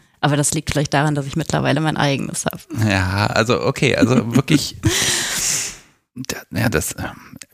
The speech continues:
Speaker 2: hm, wirklich perfekt geplant und es hat offenbar genau deinen Nerv getroffen.
Speaker 1: F-, verrückterweise ja.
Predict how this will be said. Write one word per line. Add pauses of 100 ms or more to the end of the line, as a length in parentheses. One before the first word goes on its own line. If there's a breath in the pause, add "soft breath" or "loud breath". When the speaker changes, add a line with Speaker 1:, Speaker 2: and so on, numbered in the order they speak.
(260)
Speaker 2:
hm,
wirklich (100)
perfekt
geplant
und
es
hat
offenbar
genau
deinen
Nerv
getroffen. (560 soft breath)
Speaker 1:
F-,
verrückterweise
ja.